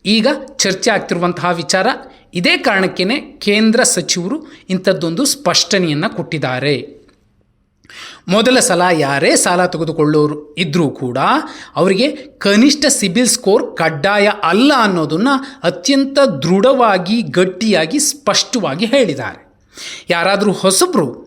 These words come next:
ಫಸ್ಟ್ ಟೈಮ್ ಲೋನ್ ತಗೋತಾ ಇದ್ರೆ ಬ್ಯಾಂಕ್‌ಗಳು ಕ್ರೆಡಿಟ್ ಹಿಸ್ಟರಿ ಇಲ್ಲ ಅನ್ನೋ ಕಾರಣಕ್ಕೆ ಅವರ ಅರ್ಜಿಯನ್ನ ತಿರಸ್ಕರಿಸಿದ್ರೆ ಆರ್ ಬಿ ಐಗೆ ನಿಮ್ಮ ದೂರನ್ನ ದಾಖಲಿಸಬಹುದು. ಹಾಗಿದ್ರೆ ಈ ಸಿಬಿಲ್ ಸ್ಕೋರ್ ಅಂದ್ರೆ ಏನು?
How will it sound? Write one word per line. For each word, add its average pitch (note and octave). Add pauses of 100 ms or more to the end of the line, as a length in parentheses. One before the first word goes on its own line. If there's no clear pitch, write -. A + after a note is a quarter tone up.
(440)
ಫಸ್ಟ್ -
ಟೈಮ್ A3+
ಲೋನ್ F3
ತಗೋತಾ E3
ಇದ್ರೆ - (120)
ಬ್ಯಾಂಕ್‌ಗಳು F#3
ಕ್ರೆಡಿಟ್ F#3+
ಹಿಸ್ಟರಿ G#3+
ಇಲ್ಲ G3+
ಅನ್ನೋ B3
ಕಾರಣಕ್ಕೆ E3+ (340)
ಅವರ F3+
ಅರ್ಜಿಯನ್ನ F3
ತಿರಸ್ಕರಿಸಿದ್ರೆ D#3 (100)
ಆರ್ B3+
ಬಿ E4+
ಐಗೆ F3+ (140)
ನಿಮ್ಮ F3+ (160)
ದೂರನ್ನ G3
ದಾಖಲಿಸಬಹುದು. C3 (1160)
ಹಾಗಿದ್ರೆ A#3+
ಈ C#4
ಸಿಬಿಲ್ B3+
ಸ್ಕೋರ್ C4+
ಅಂದ್ರೆ F#3
ಏನು? C#3